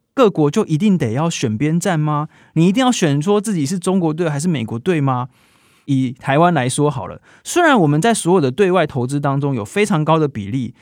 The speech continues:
是到中国，哦，那十年前这个数字大概有八成左右，我们所有对外投资几乎全部都到中国去，那慢慢慢慢大概降到三成左右了。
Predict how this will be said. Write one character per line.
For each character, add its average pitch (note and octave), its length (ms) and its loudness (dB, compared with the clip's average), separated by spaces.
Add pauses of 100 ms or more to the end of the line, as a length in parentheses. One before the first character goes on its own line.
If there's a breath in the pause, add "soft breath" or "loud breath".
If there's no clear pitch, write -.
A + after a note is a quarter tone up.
(120 soft breath)
是 G#3 140 -6
到 F3+ 120 4
中 E3 300 0
国， - 300 -10 (380 soft breath)
哦， C3+ 120 0
那 F3+ 100 4
十 F#3 200 0
年 A3 180 4
前 F3 160 2
这 G#3 80 -2
个 F#3 100 2
数 F3+ 240 -2
字 E3 320 -2 (180 soft breath)
大 G3+ 120 0
概 F#3+ 100 2
有 C3+ 140 2
八 E3+ 300 -2
成 C3+ 240 0
左 A2+ 180 -4
右， C#3 140 0
我 B2 40 0
们 A#2+ 120 0
所 D#3+ 160 0
有 D#3+ 80 2
对 E3+ 120 -2
外 D#3+ 120 4
投 B2+ 140 -2
资 B2+ 60 -4
几 D3+ 160 0
乎 E3 140 2
全 C#3+ 120 -2
部 C3 80 -2
都 C3+ 80 -2
到 B2+ 100 0
中 B2 240 -4
国 - 120 -10
去， A#2+ 200 -10
那 F#3+ 140 0 (420 soft breath)
慢 C#4 140 2
慢 C#4 140 4
慢 B3 140 2
慢 A#3 180 2
大 A3 100 2
概 G#3+ 120 0
降 G3 260 0
到 F#3 180 4
三 F#3 320 0
成 C3+ 260 -2
左 G#2 220 -10
右 A#2+ 140 -4
了。 - 160 -12